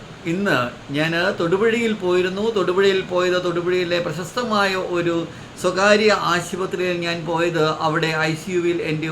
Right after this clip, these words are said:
ഒരു സ്നേഹിതൻ്റെ അപ്പച്ചൻ അഡ്മിറ്റാണ്. ഞാൻ അദ്ദേഹത്തെ, അഡ്മിറ്റല്ല, അദ്ദേഹം ഐ സി യുവിലാണ്. സീരിയസ് കേസാണ്. അദ്ദേഹം സീരിയസ് ആയിട്ട് ഐ സി യുവിലായിട്ട് കുറേ ദിവസമായി. ഞാൻ അദ്ദേഹത്തെ കാണുവാനായിട്ടാണ് തൊടുപുഴയിൽ പോയത്. തൊടുപുഴയിൽ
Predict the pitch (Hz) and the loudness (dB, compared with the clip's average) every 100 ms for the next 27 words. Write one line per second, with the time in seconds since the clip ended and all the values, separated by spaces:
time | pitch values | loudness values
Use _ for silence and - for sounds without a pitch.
0 | 156 156 156 156 156 147 151 156 151 156 | 0 0 -4 -6 -4 -4 -4 -4 -2 0
1 | 156 - - - - - - 165 - 190 | -2 -4 -14 -16 -14 -14 -4 -2 2 0
2 | 180 170 151 - 160 156 165 175 214 208 | 0 -2 -6 -6 -6 0 0 2 0 0
3 | 180 165 156 151 156 160 123 143 160 165 | 0 0 0 -2 -2 -2 -2 -4 -4 -2
4 | 175 151 147 147 151 147 - 175 170 170 | 0 0 0 0 -2 -2 0 0 2 2
5 | 190 226 208 175 175 165 175 165 175 175 | 0 -2 -2 0 0 0 -4 -4 -4 -4
6 | 170 147 151 147 151 151 156 160 156 151 | -2 -2 -2 -4 -4 -4 -4 -2 -2 0
7 | 147 147 139 156 151 143 143 143 131 131 | -2 -2 -4 -4 -4 -2 -2 -4 -4 -4
8 | 135 117 143 147 185 208 - - - - | -6 -8 -6 -4 -6 -10 -16 -14 -12 -2
9 | 262 277 262 254 262 254 208 208 226 226 | 4 6 4 2 2 2 2 2 2 2
10 | 214 202 196 190 180 175 175 160 160 170 | 2 2 0 -2 -2 -2 -4 -4 -2 0
11 | 175 170 165 165 170 175 156 151 165 | 0 0 -4 -2 0 -2 -2 -2 -4